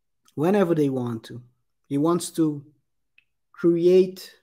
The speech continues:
tiers or, let's say, silos or groups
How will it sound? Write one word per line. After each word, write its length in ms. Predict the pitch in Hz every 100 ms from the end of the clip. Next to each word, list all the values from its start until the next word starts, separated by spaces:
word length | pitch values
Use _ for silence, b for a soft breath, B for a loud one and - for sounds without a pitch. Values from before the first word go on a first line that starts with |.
| _ _ _ _ _
tiers 520 | - 262 214 139 123
or, 400 | - 147 147 147 143 _ _ _ _ _ _
let's 180 | 156 -
say, 360 | 170 156 147 -
silos 840 | - - 180 180 175 175 165 165
or 180 | 123 127
groups 680 | - 160 170 - - -